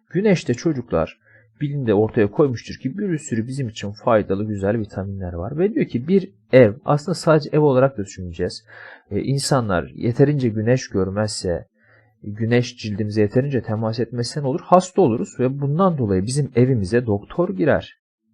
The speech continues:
Doktor gelir, "Hı, sen hasta olursan ne olur çocuklar?" Doktor, yani bir eve diyor güneş girmiyorsa eğer,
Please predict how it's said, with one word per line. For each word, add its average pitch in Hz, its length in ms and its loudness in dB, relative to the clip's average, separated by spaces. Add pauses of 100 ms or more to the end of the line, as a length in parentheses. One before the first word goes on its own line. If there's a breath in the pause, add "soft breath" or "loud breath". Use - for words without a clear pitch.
(180)
Doktor 107 360 -2
gelir, 131 340 -2
"Hı, 107 180 -4
sen 110 220 -4
hasta 120 260 -2
olursan 139 320 -4
ne 233 40 -6
olur 143 260 0
çocuklar?" 92 340 -2
Doktor, 113 260 -2
yani 104 160 -2
bir 180 180 2
eve 131 280 8
diyor 98 140 2
güneş 95 380 -4
girmiyorsa 139 560 0
eğer, 151 460 4